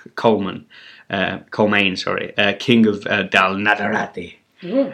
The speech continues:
Speaker 1: He was driven insane by Saint Ronan Finn, who built a church on his land.
Speaker 2: Hmm.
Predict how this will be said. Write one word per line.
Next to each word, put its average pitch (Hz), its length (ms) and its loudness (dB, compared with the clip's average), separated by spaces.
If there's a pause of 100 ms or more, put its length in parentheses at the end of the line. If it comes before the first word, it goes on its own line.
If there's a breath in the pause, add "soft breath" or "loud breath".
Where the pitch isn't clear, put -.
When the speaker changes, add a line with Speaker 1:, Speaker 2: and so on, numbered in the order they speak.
(140)
Speaker 1:
He 113 220 2
was 107 180 2
driven 143 460 6
insane 107 500 2
by 104 160 -2
Saint 107 380 -2
Ronan 104 300 -2
Finn, 104 320 2
who 101 200 -6
built 104 220 0
a - 40 -12
church - 380 0
on 101 80 -4
his 95 160 -8
land. 143 380 -2
Speaker 2:
Hmm. 320 160 -8